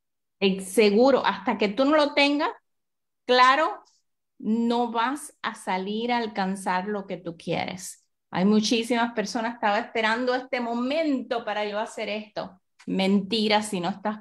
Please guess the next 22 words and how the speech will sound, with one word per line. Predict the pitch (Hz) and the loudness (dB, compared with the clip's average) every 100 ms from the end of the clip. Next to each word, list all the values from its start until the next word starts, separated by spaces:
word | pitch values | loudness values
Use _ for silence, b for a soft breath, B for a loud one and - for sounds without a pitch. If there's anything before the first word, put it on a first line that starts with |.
| - | -4
preparado, | 226 208 180 175 185 202 214 | -4 -2 -2 0 0 0 0
no | 208 190 | -2 -4
te | 190 196 | -6 -6
caigas | 190 196 208 226 | -4 -2 -4 -4
a | |
mentira | 175 175 170 165 196 196 202 196 | -4 -4 -4 -4 -4 -2 -2 -2
tú | 185 | -4
mismo. | 185 208 214 165 - _ _ _ _ _ _ _ _ _ _ | -4 -4 -4 -8 -10 _ _ _ _ _ _ _ _ _ _
No, | - 208 196 | -2 0 2
yo | 180 185 | 2 2
me | 185 | 0
he | |
estado | 185 - 202 220 240 240 | -2 -2 0 2 0 0
preparando | 226 196 185 165 165 170 135 92 - - | -2 -2 0 0 0 -2 -4 -8 -16 -12
para | - 139 147 | -8 -8 -4
que | 165 | -2
en | 147 156 | 2 2
este | 185 196 - 220 | 2 0 -2 0
momento | 233 233 226 208 165 165 165 170 | 2 2 2 0 0 -4 -4 -4
yo | 165 156 | -4 -6
poder | - 156 156 156 | -6 -4 -4 -6
brillar. | 156 147 147 147 - - | -6 -6 -4 -4 -4 -6